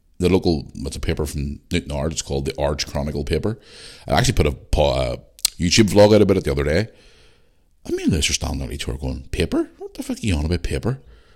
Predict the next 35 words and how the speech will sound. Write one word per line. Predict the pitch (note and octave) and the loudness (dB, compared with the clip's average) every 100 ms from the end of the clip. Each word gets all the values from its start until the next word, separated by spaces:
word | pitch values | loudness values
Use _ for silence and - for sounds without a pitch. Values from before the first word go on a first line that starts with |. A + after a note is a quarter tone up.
| - _ _ _ | -20 _ _ _
So | - | 0
he | G#2+ | 2
pulled | A#2+ G#2+ | 4 2
up | E2 | 2
the | E2+ E2 | 2 2
screenshot | D#2+ - E2 E2 A2+ A#2 | 2 0 -2 2 2 2
from | - E2+ | 0 2
the | E2 D#2 C#2+ C2+ - | 2 2 2 -2 -4
newspaper's | - E2+ - D#2 D2 | -2 0 0 0 2
website | F2 F#2+ C#3+ D#3+ | 2 4 2 0
and | D#2+ | -2
showed | - E2 | 0 0
it | - | 0
to | |
Lewis, | D#2 A2 C#3 - - - - | 2 2 0 -4 -10 -20 -8
the | E2 | -4
Donnelly | D#2+ E2 D#2+ | 0 0 2
piece | - E2 | 2 0
on | A2 | 0
him, | A2 G#2 E2 | 2 0 0
obviously | D2+ D2 D2+ D2 | -2 -2 -2 -2
saying | - D2+ | -2 0
about | D2+ D2 | 0 0
his | C#2+ | 2
work | F#2 - | 2 2
and | D#2+ D2 | -2 -4
photography | C#2+ E2 E2 F#2+ G2+ | 0 2 2 2 -2
and | E2+ | 0
the | D2+ | -2
Irish | C#2 D2+ | -2 2
League | C3 C#3 | 2 2
and | D#2+ C#2+ D2 - - - - - - - | -2 -6 -10 -16 -20 -20 -20 -20 -12 -2
everything | D2+ D2+ D2 | 0 2 6
else. | C#3+ D3+ C3+ - | 6 6 4 2
And | D2+ C#2 | 0 -2